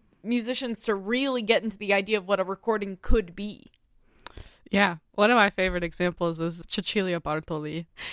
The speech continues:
Speaker 2: If you haven't read, uh, one of our more recent blog posts, uh, our writer Preston does a whole little cover on, um, why he also feels similarly about Cecilia. And she's just the enthusiasm queen.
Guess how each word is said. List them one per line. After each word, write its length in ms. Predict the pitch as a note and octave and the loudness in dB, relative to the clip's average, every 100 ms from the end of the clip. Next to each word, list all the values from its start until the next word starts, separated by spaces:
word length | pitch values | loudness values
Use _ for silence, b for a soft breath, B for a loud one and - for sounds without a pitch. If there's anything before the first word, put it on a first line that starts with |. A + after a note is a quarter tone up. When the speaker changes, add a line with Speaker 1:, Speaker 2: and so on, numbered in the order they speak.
| B B | B B
Speaker 2:
If 140 | A3+ | 4
you 80 | A#3+ | 6
haven't 280 | A3 A3+ G3 | 6 4 2
read, 180 | F3+ F3+ | 2 4
uh, 200 | E3+ D#3+ | 2 2
one 160 | F3+ | 0
of 100 | F#3 E3+ | 2 2
our 100 | E3+ | 2
more 220 | E3+ E3 | 2 0
recent 460 | E3 E3 - E3 C#3+ | -2 -4 -2 -4 -2
blog 320 | D#3 D3+ D#3 | 0 0 0
posts, 560 | E3+ D3 D#3+ - - | -2 -2 -4 -6 -4
uh, 280 | D#3 D#3 D3 | -2 -2 -4
our 200 | - D#3+ | -2 -2
writer 360 | D#3 E3+ E3+ E3 | 0 0 2 -2
Preston 560 | - E3+ D#3+ - D#3+ D#3+ | -2 -4 -2 -4 -4 -4
does 160 | D#3+ | -4
a 40 | E3 | -4
whole 280 | - F#3 F3 | 2 2 2
little 160 | D#3+ | -2
cover 460 | - F3+ D3+ D#3+ D3 | -2 -4 -2 -4 -6
on, 200 | D3 C#3+ | -6 -8
um, 380 | C#3+ C#3+ C#3+ E3+ _ - | -8 -8 -10 -12 _ -12
why 360 | D3+ D#3 D#3 D3 | -4 -4 -4 -6
he 180 | - B3 | 4 4
also 300 | F3+ F#3 F#3 | 4 0 -4
feels 240 | - E3+ | -4 -4
similarly 640 | - G3 F3 E3 D#3+ D#3 | 0 0 -2 -4 -4 -6
about 320 | D3+ D3+ D#3 - - _ _ _ - | -8 -4 -4 -4 -14 _ _ _ -14
Cecilia. 600 | - E3 - D#3 C#3 D3 - | -8 -4 -4 -4 -8 -8 2
And 300 | F3 E3+ E3+ | 2 2 -2
she's 300 | - D#4 E4 | 2 4 4
just 240 | - G#4 - | 4 2 6
the 120 | G4 | 6
enthusiasm 920 | D4 - G3+ G3 - A#3 A3+ B3 G#3+ | 6 2 -2 0 0 0 0 -2 -4
queen. 540 | F#3+ - E3+ D3 C#3 | -6 -6 -4 -4 -8